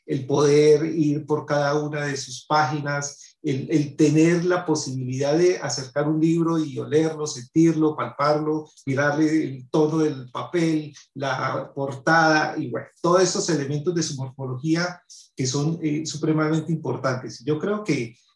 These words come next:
el mantener estas, estas ferias y el mantener este tipo de actividades es mantener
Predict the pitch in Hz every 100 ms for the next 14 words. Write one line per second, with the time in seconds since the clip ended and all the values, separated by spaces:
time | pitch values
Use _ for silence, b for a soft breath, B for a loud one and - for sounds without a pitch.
0 | _ 147 131 139 135 139 143 175 185 190
1 | 180 - 156 190 185 185 180 175 147 -
2 | 127 131 127 135 151 170 175 170 170 175
3 | 160 - 139 127 131 139 165 175 160 160
4 | 151 143 127 139 143